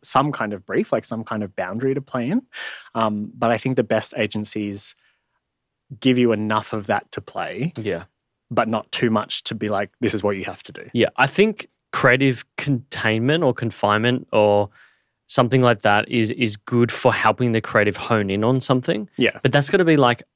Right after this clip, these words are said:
Speaker 2: a sentence
Speaker 1: Totally.
Speaker 2: or two sentences. It can't
Speaker 1: Yeah,
Speaker 2: be,
Speaker 1: yeah.
Speaker 2: like, a slab of text that's like, you gotta have this, and you gotta have that, and you gotta have a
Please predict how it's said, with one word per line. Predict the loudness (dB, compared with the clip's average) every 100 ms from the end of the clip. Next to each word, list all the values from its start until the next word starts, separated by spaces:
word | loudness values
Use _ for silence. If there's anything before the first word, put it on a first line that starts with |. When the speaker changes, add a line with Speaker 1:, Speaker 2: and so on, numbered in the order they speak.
| -6
Speaker 2:
a |
sentence | -4 -4 -6 -10 -10 -10 -12 -16 -18
Speaker 1:
Totally. | -4 2 6 6
Speaker 2:
or | 6
two | 4 0
sentences. | 0 0 -4 -6 -4
It | -4
can't | 2 4 6
Speaker 1:
Yeah, |
Speaker 2:
be, | 6
Speaker 1:
yeah. | 6
Speaker 2:
like, | 4 2 -4
a | -6
slab | -6 -2 0 2
of | -2 -4
text | -2 -2 -2
that's | -6 -2
like, | -2 -2 -12 -20 _ _
you | 0
gotta | 0
have | 0 0
this, | 0 0 -6
and | -6
you |
gotta | -6 -6
have | -6 -2
that, | -2 -4
and | -10 -4
you |
gotta | -2 -2 -6 -12 -20 -20 -20 -20 -20 _
have | -4 -2
a | 0 0 0